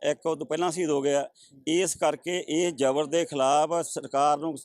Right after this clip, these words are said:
ਸੁਣਵਾਈ ਕਰਨ ਦੀ ਖਾਤਰ ਕਿ ਇੱਕ ਤਾਂ ਉਹ ਜ਼ਬਰ ਕਰਨਾ ਬੰਦ ਕਰੇ, ਦੂਸਰਾ ਉਹ ਜਿਹੜੀ ਸਾਰੀਆਂ ਫਸਲਾਂ ਸਾਡੀ ਉੱਭਰ ਮ-, ਮੰਗ ਹੈਗੀ ਆ, ਐਮ ਐਸ ਪੀ ਆ,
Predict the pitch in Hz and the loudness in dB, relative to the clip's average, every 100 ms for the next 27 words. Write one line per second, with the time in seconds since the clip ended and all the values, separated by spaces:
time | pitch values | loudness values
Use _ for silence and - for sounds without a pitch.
0 | _ _ _ - 139 160 151 160 156 143 | _ _ _ -4 0 0 2 0 0 2
1 | 131 120 92 - - - - - 170 - | 2 0 -2 -8 -20 -20 -16 -2 0 0
2 | 151 165 - 170 160 120 120 123 139 143 | -2 -2 0 0 0 0 2 2 0 2
3 | 151 160 156 156 175 - _ - - _ | 0 0 0 0 0 -2 _ -20 -20 _
4 | 98 147 165 180 147 104 - - - - | -2 2 4 6 4 4 -4 -20 -20 -20
5 | - - 180 165 185 196 - 147 196 185 | -14 -2 0 2 2 2 2 2 2 0
6 | 160 151 151 151 165 135 117 - - 151 | 2 2 0 0 -2 -4 -10 -14 -14 -14
7 | - - 151 160 175 165 147 139 143 151 | -16 -8 -6 -2 0 2 2 2 2 2
8 | 156 151 147 139 - 143 123 | 2 4 2 0 0 0 2